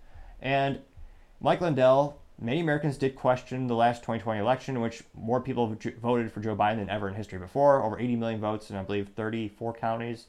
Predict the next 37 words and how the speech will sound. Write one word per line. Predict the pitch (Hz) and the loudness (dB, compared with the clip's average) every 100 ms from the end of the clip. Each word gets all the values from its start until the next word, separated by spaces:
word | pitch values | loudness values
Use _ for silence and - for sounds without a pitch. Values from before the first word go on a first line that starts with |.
| - - - | -20 -20 -12
which | - 127 | -6 -4
some | - 170 190 | 2 4 4
people, | 170 - 185 190 196 - - - - - | 0 2 2 2 -2 -18 -20 -20 -20 0
some | 220 226 | 2 4
people, | 202 233 - | 2 0 0
I | 123 | 0
would | 113 101 | 2 0
never, | 101 165 185 - - - - | 0 0 -2 -10 -20 -20 -20
questioned | - 143 139 - 143 135 | 0 4 4 2 -2 0
and | 127 123 | 0 0
wondered | 127 127 117 | 0 0 2
how | 120 120 | 2 4
that | 113 | 0
statistical | - - - - - 120 | -4 -6 -6 -6 -4 0
anomaly | 113 113 113 107 | 2 2 0 -4
came | 101 104 | -6 -6
to | 98 | 0
light. | 127 151 147 - - - - - - | 4 4 2 -4 -20 -20 -20 -20 -10
Mike | 123 127 | -6 -2
Lindell | 131 123 117 170 156 151 147 - - - _ - | 0 2 8 10 10 6 0 -12 -20 -20 _ -6
was | 127 | -2
very | 120 123 | 2 2
vocal | 101 123 190 127 107 | 4 6 6 4 0
about | 101 104 | 2 2
that. | 123 123 | 0 0
He | 147 156 | 2 4
actually | 151 151 135 131 120 - | 2 0 0 0 -2 -8
came | - 147 | -4 0
out | 139 131 127 - _ _ _ | 4 6 4 0 _ _ _
saying | - 123 117 | -6 -4 -2
he | 117 | -2
thought | 131 123 120 | 2 6 6
the | 123 | 4
election | 117 117 120 | 2 2 0
was | 104 | -4
illegitimate, | 101 95 117 135 104 98 - | -4 -2 0 0 0 -4 -2
which, | 123 107 - | 0 0 -2